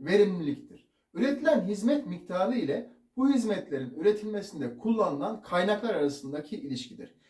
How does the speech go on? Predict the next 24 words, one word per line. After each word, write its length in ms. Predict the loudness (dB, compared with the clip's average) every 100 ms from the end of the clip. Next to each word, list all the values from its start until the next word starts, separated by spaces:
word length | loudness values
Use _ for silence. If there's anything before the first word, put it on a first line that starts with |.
| _
Hedeflere 840 | -4 4 4 4 2 4 4 2 -10 _ _ -2
en 220 | 2 4
az 280 | 2 -2 -4
kaynak 480 | -4 -2 -4 -6 -12
kullanımı 420 | -8 -4 -4 -4
ile 160 | -4
ulaşılmalıdır. 760 | -4 -2 -2 -2 -4 -4 -6 -14 _ 4
Ancak 500 | 6 6 4 0 -8 -20 _
sağlıkta 520 | -4 0 0 0 -2
kalitenin 760 | 0 0 2 0 0 -4 -10 _ 2
diğer 200 | 4 4
hedeflerinden 840 | 4 2 0 -4 -8 -6 -6 -6
ödün 420 | -6 -2 -2 0 4
vermeden 680 | 6 6 2 0 -4 -6 -16 _
gereksiz 420 | -8 -8 -10 -12
maliyetleri 600 | -10 -10 -10 -12 -12 -12
azaltmaktır. 840 | -12 -12 -14 -14 -20 -20 _ _ _ _ _ _ 4
Örneğin 640 | 8 8 6 0 -6 -10 _
gereksiz 600 | 0 4 4 2 -8 -8
tanı 240 | -4 -4 -4
testleriyle 640 | -6 -10 -10 -4 -2 -2
aşırı 360 | -4 -6 -6 -6
kaynak 460 | -6 -6 -8 -10
tüketilmemesidir. 1000 | -12 -6 -6 -6 -4 -4 -4 -8 -20 -20